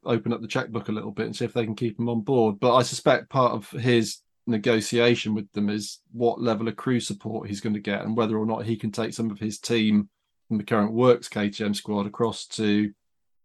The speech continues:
let's call it the Gas Gas squad, by way of kind of works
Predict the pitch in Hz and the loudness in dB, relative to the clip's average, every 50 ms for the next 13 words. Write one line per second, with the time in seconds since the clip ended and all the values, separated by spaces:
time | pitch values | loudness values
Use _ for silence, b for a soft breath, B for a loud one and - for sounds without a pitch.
0 | _ _ - 104 - - 117 104 104 98 101 101 107 104 104 - - - 107 101 | _ _ -12 -12 -8 -6 -6 -6 -6 -6 -6 -4 -2 -2 -2 -4 -4 -4 -4 -4
1 | 98 - - - - _ _ _ _ _ _ _ _ _ _ _ - - - - | -4 -6 -8 -12 -14 _ _ _ _ _ _ _ _ _ _ _ -16 -10 -2 2
2 | 120 110 101 101 101 - _ _ _ _ _ _ _ _ _ - 110 107 104 107 | 2 4 4 2 0 -6 _ _ _ _ _ _ _ _ _ 0 2 2 4 4
3 | 107 104 104 104 104 101 - _ _ _ _ _ - 113 107 104 104 98 101 113 | 4 4 2 2 0 -2 -6 _ _ _ _ _ -4 0 0 2 0 0 -2 -4
4 | 113 117 110 107 - - - - | -2 0 0 0 -2 -4 -8 -12